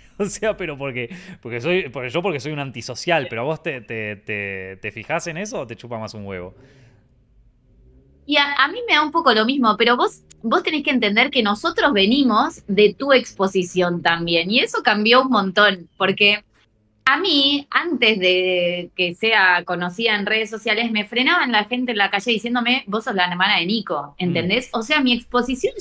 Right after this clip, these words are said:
Speaker 2: ya era desde, desde vos.
Speaker 1: Uh, ya le, le rompí las pelotas de, de, <laughs> de antes, esto.
Speaker 2: Claro, yo soy, eh, o sea, yo soy la hermana de Nico de toda la vida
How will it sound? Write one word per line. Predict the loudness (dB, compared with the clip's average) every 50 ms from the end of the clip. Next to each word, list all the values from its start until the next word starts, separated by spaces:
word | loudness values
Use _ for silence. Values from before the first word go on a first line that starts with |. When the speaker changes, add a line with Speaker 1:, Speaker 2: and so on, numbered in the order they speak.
| -2
Speaker 2:
ya | 0 2 2
era | 2 2 2 2 2
desde, | 2 2 0 2 2 2 2 2 0 -4 -8 -16 -16 -18 -20 -20 -6 0
desde | 0 2 4 4 4 6
vos. | 6 6 6 4 2 0 -6 -16 -20 -20 -20 _ _ _ _ -18
Speaker 1:
Uh, | -16 -16 -12
ya | -10 -10 -10 -10
le, | -10 -12 -12
le | -12 -10 -12
rompí | -12 -12 -12 -10 -8 -8
las | -8 -8
pelotas | -10 -10 -10 -10 -8 -8 -8 -10
de, | -10 -12 -12 -10 -10
de, | -8 -6 -6 -6
<laughs> | -2 2
de | 4 6 6 6 6
antes, | 4 4 2 -2 -4 -12 -12 -16 -16 -16 -18
esto. | -20 -18 -16 -12 -8 -6 -6 -6 -6 _ _ _ _ _ _ _ _ _ _ _ _ -20 -20 -20 -20 -20 -12 -4
Speaker 2:
Claro, | 0 2 4 4
yo | 4 2 0 0 2
soy, | 4 4 4 4 2 -2 -10 -6
eh, | -4 0 4
o | 4 4
sea, | 4 4 0
yo | 0 0 0
soy | 0 2 4
la | 4 4
hermana | 4 4 4 4 4 4 4
de | 4
Nico | 2 0 0 0 2
de | 2 2 2
toda | 2 2 4
la | 4 4 2
vida | 2 0 -2 0 2 4